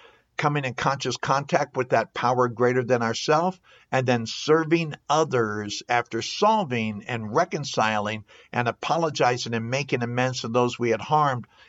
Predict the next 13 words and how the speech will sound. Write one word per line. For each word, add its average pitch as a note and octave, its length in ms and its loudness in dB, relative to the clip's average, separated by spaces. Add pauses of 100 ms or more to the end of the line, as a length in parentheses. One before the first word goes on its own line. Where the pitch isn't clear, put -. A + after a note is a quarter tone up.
and B2+ 160 -2
then B2+ 280 2
going B2+ 280 2
out A#2 200 2
to G#2+ 100 -12
serve B2+ 560 0 (200)
those A2+ 720 0 (420)
as B2 300 0
part B2+ 360 0
of A#2 120 0
our A2+ 120 2
recovered A2 520 -2
life. G#2 440 -2